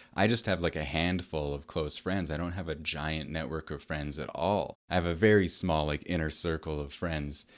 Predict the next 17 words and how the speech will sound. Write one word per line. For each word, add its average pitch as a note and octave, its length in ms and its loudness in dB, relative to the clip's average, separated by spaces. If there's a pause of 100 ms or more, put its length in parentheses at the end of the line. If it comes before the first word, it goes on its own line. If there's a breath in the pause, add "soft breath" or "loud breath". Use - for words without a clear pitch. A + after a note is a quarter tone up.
(300 loud breath)
Um, D2 460 -2 (140)
and F#2 80 0
I F2 100 4
feel E2 960 2 (480)
f-, - 140 -12
often F#2+ 420 6
quite F2 340 2
filled E2+ 440 0
up F#2 260 2
by D#2 220 2
that D2+ 340 0
because D#2+ 460 -2
there's D#2+ 260 0
a E2+ 60 0
level D#2 400 -2
of D2 100 -6
honesty D#2 800 -2